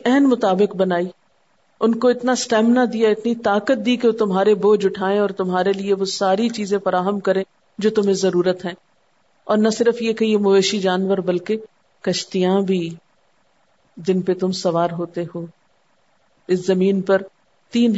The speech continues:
حصے پھیلا ہوا پانی، اگر اس پہ سواری کا کوئی ذریعہ نہ بنایا جاتا تو تم تو کٹے ہی رہتے ایک دوسرے سے۔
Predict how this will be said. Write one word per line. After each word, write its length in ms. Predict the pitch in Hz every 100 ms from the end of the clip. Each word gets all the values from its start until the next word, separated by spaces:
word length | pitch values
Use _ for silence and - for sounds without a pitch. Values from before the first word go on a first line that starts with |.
| 214
حصے 240 | 202 202
پھیلا 340 | 196 196 185 190
ہوا 260 | 185 180
پانی، 460 | 175 170 175 196 185 - _ _ _ _ _ -
اگر 200 | 180 190 190 202
اس 260 | 202 -
پہ 80 | 214
سواری 440 | 208 190 180 180 196
کا 120 | 202
کوئی 200 | 196 190
ذریعہ 380 | 170 175 190 208
نہ 80 |
بنایا 360 | 202 180 175 185
جاتا 340 | 190 180 180 202
تو 140 | 208
تم 260 | 202 214 214
تو 120 | 226
کٹے 280 | 226 220 220
ہی 180 | 254
رہتے 320 | 254 226 233 185 - _ _ _
ایک 240 | 202 190 170
دوسرے 300 | 185 180 185
سے۔ 180 | -